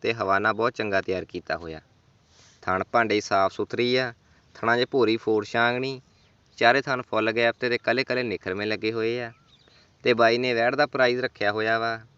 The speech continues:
ਸੈਂਤੀ ਹਜ਼ਾਰ ਰੁਪਈਆ, ਤੇ ਬਾਈ ਕਹਿੰਦਾ ਹਾਂ ਨਾ ਪੈਂਤੀ ਹਜ਼ਾਰ ਦੀ ਦੇ ਦਾਂਗੇ,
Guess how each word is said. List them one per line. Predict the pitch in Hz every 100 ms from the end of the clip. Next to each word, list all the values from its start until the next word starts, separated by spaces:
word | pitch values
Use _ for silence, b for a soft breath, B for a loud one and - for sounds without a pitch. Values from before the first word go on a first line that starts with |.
| _ _
ਸੈਂਤੀ | - 120 113 107 123 123
ਹਜ਼ਾਰ | 127 123 120
ਰੁਪਈਆ, | - 131 123 120 110 -
ਤੇ | 113
ਬਾਈ | 110 110
ਕਹਿੰਦਾ | 113 117
ਹਾਂ | 104 107 117
ਨਾ | 113
ਪੈਂਤੀ | - 120 107 - 107
ਹਜ਼ਾਰ | 107 104 104
ਦੀ | 101 98
ਦੇ | 95
ਦਾਂਗੇ, | 95 104 113